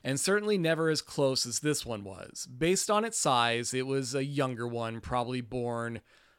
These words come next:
uh, the year before. It slithered across the trail in no hurry to get anywhere, about two hundred feet from the footbridge.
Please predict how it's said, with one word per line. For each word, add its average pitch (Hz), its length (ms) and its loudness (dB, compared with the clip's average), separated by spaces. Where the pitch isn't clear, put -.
uh, 120 220 2
the 131 120 0
year 131 240 -2
before. - 540 -8
It 151 140 -2
slithered 233 400 4
across 156 340 2
the 170 100 -4
trail 117 560 0
in 110 200 -8
no 156 220 6
hurry 165 260 4
to 151 80 0
get 131 200 2
anywhere, 117 500 -2
about 107 380 -2
two 160 200 -2
hundred 151 320 -2
feet 120 340 -6
from 107 400 -4
the 101 80 -12
footbridge. - 720 -12